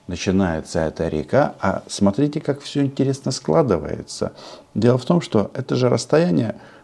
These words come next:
порядка ста километров. Это то расстояние, которое и анонсировал Кирилл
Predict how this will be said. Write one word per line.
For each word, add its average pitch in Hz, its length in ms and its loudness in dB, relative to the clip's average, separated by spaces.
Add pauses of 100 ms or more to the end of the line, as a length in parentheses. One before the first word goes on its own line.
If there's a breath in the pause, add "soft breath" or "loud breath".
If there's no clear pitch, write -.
(160)
порядка 135 460 2
ста - 240 0
километров. 107 720 -2 (360)
Это 117 260 2
то 127 340 4
расстояние, 92 920 -2
которое 127 520 0 (260 loud breath)
и 143 100 0
анонсировал 98 840 2
Кирилл 85 460 -4